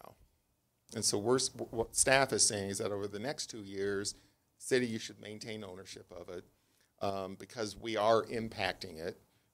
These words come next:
with the project. There is no denying that. Um, there's a lot of work going on in that area. Um, after two years, the question will likely be posed to the council,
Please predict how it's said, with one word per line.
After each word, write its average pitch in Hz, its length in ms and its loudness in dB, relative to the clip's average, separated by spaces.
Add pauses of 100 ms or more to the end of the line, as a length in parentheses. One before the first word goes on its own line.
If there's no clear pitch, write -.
(140)
with 107 380 0
the - 60 -10
project. 98 520 2 (140)
There 95 140 -2
is 90 200 -4 (320)
no 113 220 2
denying 95 460 -6
that. 92 300 -6 (260)
Um, 87 320 -6
there's 92 160 -8
a 87 40 -12
lot 98 320 6
of 107 80 8
work 101 220 4
going - 260 -6
on - 100 -8
in - 140 -10
that - 180 -6
area. 101 360 -4 (580)
Um, 101 340 2 (300)
after 123 300 6
two 101 200 0
years, 92 640 0 (840)
the - 60 -18
question 104 480 0
will 95 160 4
likely 104 340 0
be 110 160 -12
posed 95 420 -4
to 110 60 -14
the - 100 -18
council, 95 640 -4